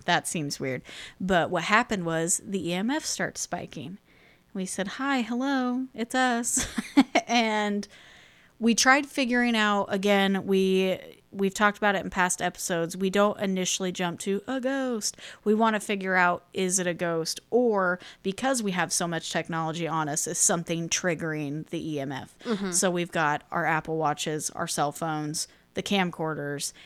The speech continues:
Speaker 1: and the voice recorder. And we tried putting all of them near this E M F and couldn't get it to replicate. We couldn't get it to stay a consistent pattern.
Speaker 2: Right.
Speaker 1: And we did record this on the camcorder. I don't know if it,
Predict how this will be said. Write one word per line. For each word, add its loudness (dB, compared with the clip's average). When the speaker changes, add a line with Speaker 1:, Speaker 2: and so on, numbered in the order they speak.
Speaker 1:
and -4
the -8
voice 0
recorder. -8
And -2
we 0
tried 2
putting -2
all 2
of 2
them 2
near 4
this 2
E 2
M 4
F 2
and -4
couldn't 2
get 4
it 0
to -6
replicate. 0
We 4
couldn't 4
get 4
it -4
to 0
stay 4
a 0
consistent -2
pattern. -2
Speaker 2:
Right. -6
Speaker 1:
And 2
we 6
did 4
record 0
this 2
on 0
the -4
camcorder. -2
I 0
don't 0
know 0
if -6
it, -4